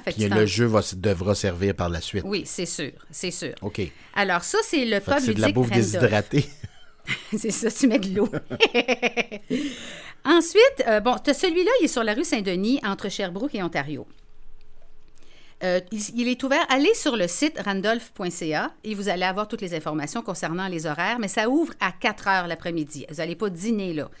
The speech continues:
Speaker 1: C'est de quatre heures à une heure, quatre heures à deux heures du matin. La fin de semaine, ça ouvre à partir de midi.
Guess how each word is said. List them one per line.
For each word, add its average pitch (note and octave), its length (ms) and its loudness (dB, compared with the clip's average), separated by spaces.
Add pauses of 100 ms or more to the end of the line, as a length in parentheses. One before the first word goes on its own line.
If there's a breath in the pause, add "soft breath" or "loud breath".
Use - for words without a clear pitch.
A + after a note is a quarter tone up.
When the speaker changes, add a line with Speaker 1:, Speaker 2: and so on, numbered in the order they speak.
(240 loud breath)
Speaker 1:
C'est G3 100 -14
de F#3 80 -2
quatre F#3 220 -4
heures G3+ 140 0
à F3 80 0
une F3+ 140 -2
heure, A3 180 0
quatre F#3+ 200 -6
heures F3 120 -4
à E3+ 60 -6
deux D#3+ 160 -6
heures E3 100 -6
du D#3 80 -6
matin. G#3 400 -2 (340 loud breath)
La F#3+ 80 -2
fin G3+ 140 -2
de G3 60 -4
semaine, G#3 340 0 (100)
ça E3 220 -2
ouvre G3 320 -4
à E3+ 80 -8
partir E3+ 280 -6
de F3 100 -4
midi. C3 400 -6